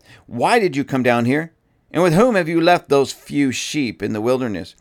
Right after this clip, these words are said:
I know your pride and the insolence of your heart, for you have come down to see the battle." And David said,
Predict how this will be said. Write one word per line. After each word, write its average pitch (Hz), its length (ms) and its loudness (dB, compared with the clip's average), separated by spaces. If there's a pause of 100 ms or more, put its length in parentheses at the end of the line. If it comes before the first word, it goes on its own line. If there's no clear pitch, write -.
(240)
I 220 140 -2
know 185 160 0
your 127 180 2
pride 139 480 2
and 131 120 -2
the - 100 -8
insolence 131 460 -6
of 110 100 -6
your 104 120 -2
heart, 120 420 2 (800)
for 143 140 0
you 190 300 2
have 143 340 2
come 196 220 0
down 160 240 2
to 120 100 -8
see 160 340 -4
the 143 120 0
battle." 107 480 0 (160)
And 107 140 -6
David 135 240 2
said, 107 260 -2